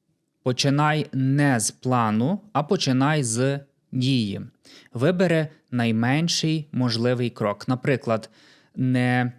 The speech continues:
створити сайт, а відкрити редактор сайту. Не написати сценарій, а написати перше речення.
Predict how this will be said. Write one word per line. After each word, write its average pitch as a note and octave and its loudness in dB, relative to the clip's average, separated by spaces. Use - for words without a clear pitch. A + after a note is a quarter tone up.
створити C#3 0
сайт, G#2+ 0
а A#2+ 0
відкрити D3+ -2
редактор B2+ -2
сайту. G#2+ -6
Не A#2+ 0
написати C3 0
сценарій, A#2 0
а B2 -4
написати B2+ -2
перше C#3+ -2
речення. G#2+ -6